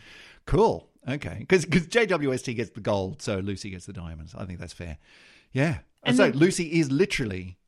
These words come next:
Speaker 1: in the sky with diamonds.
Speaker 2: Yep.
Speaker 1: Nice.
Speaker 2: And there's one last sort of twist to this.
Speaker 1: Okay, so hang on. Just, <laughs> just to sum up so far. Lucy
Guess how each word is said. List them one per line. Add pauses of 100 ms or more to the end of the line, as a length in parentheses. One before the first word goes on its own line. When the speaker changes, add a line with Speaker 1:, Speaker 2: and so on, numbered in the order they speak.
(160)
Speaker 1:
in
the
sky
with
diamonds.
Speaker 2:
Yep.
Speaker 1:
Nice. (300)
Speaker 2:
And
there's
one
last
sort
of
twist
to
this.
Speaker 1:
Okay,
so
hang
on. (100)
Just,
<laughs>
just
to
sum
up
so
far. (160)
Lucy